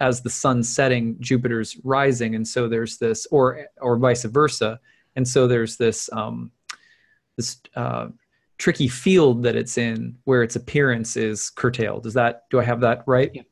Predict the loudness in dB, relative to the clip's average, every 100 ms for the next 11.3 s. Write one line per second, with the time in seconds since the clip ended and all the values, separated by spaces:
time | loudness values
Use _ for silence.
0 | _ _ _ -8 -4 -4 -6 -8 -12 -16
1 | -20 -18 -16 -10 -4 -4 -4 -10 _ 0
2 | 0 0 -6 -18 _ -8 4 4 4 0
3 | _ 2 2 0 -2 0 2 0 -4 -2
4 | 0 0 -4 2 2 4 0 -2 0 2
5 | 2 2 2 0 0 -2 0 -2 -2 -6
6 | -6 -4 -2 2 2 2 2 0 -2 -4
7 | -4 -2 0 2 0 0 0 0 0 0
8 | 0 -4 -2 -4 -6 -8 -8 -8 -12 -16
9 | _ -20 _ -8 -6 -6 -4 -2 0 0
10 | -4 -4 -10 _ _ _ _ -2 0 0
11 | 4 6 4